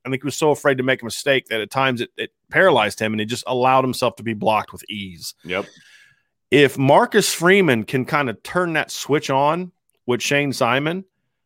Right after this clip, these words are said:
Speaker 1: he could be a guy that, that could go from being sort of someone we hammer and ask, "How the heck is this guy in the lineup?" to,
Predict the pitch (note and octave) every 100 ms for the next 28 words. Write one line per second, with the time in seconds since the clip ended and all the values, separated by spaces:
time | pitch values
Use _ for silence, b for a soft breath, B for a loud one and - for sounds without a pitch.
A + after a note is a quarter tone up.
0 | _ _ _ _ _ _ _ _ - G2
1 | D3+ F#3+ A#3 F3+ F3 C3+ C#3 C#3 B2 A#2
2 | - A#2 A#2 - _ - B2+ A2 C#3 D3+
3 | D3 B2+ A#2 G#2+ C3+ C3 A#2 A2 - C3
4 | A2+ - D3 B2 A#2+ B2+ A#2 C#3+ D#3 B2+
5 | A2+ A2 A2 A2+ G#2+ - - D#3 D3 C3+
6 | C3+ B2 C3 - B2+ A2+ A#2 E3+ C3 -
7 | B2 A2+